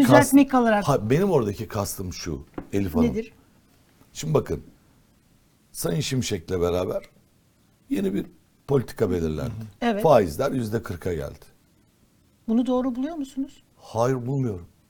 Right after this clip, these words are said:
Speaker 2: Çünkü bedeli kim ödüyor faizde? Üretim ödüyor.
Speaker 1: Ama Nebati döneminde de faiz
Speaker 2: Yatırım
Speaker 1: düştü. Yine
Speaker 2: Bakınız,
Speaker 1: biz ödedik.
Speaker 2: orada geçiş döneminde
Speaker 1: Hı hı.
Speaker 2: Merkez Bankası eski başkanı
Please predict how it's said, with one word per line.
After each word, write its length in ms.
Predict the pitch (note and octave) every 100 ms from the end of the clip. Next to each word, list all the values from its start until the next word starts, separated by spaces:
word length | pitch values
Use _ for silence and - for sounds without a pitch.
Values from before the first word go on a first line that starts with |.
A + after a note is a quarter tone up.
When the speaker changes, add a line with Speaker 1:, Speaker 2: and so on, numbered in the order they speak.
| _ _ _ _ -
Speaker 2:
Çünkü 280 | D3+ C3+ A2
bedeli 300 | A2 C3 C3+
kim 160 | D#3
ödüyor 260 | C#3+ A2+ G#2+
faizde? 380 | G#2+ G#2 G#2 C4+
Üretim 400 | B2 G#2 - F2+
ödüyor. 200 | D2 G3
Speaker 1:
Ama 120 | A3+ C4+
Nebati 520 | G#3+ A3 A#3+ C4 C4+
döneminde 460 | C4+ C#4 C#4 D4+
de 180 | D4 D4 - - _
faiz 260 | B3 C4 -
Speaker 2:
Yatırım 180 | A#3+ C#4
Speaker 1:
düştü. 280 | C#4+ - E4+ E4+ A#3+
Yine 140 | G#3+ C#4+
Speaker 2:
Bakınız, 220 | G4+ -
Speaker 1:
biz 100 | G4+
ödedik. 400 | C#4+ B3 C#4 - -
Speaker 2:
orada 560 | B2+ F3+ E3+ A2+ G#2+ A#2+ - _ _ F#2
geçiş 440 | G#2 - - -
döneminde 480 | A#2 G2 F2 E2 D#2+
Speaker 1:
Hı 40 |
hı. 40 | D#2+ - _ _ _ _ _
Speaker 2:
Merkez 540 | - G#2+ A2 C#3 C3 G#2+
Bankası 480 | F2+ E2+ D#2+ - -
eski 340 | A2 - B2
başkanı 500 | G#2 E2+ - D2+ D#2